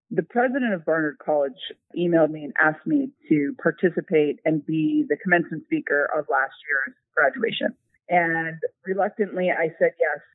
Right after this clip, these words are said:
And I say reluctantly because, you know, I was nervous. Like,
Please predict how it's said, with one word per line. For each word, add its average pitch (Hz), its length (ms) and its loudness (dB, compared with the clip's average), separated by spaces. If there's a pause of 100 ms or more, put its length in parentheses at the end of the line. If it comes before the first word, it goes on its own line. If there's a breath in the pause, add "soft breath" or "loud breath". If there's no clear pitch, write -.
And 160 140 -2
I 156 100 4
say - 200 -12
reluctantly 170 540 0
because, 165 440 0 (540)
you 170 100 -4
know, 151 180 0 (240)
I 180 80 4
was 214 140 0 (120)
nervous. 185 520 0
Like, 151 160 -4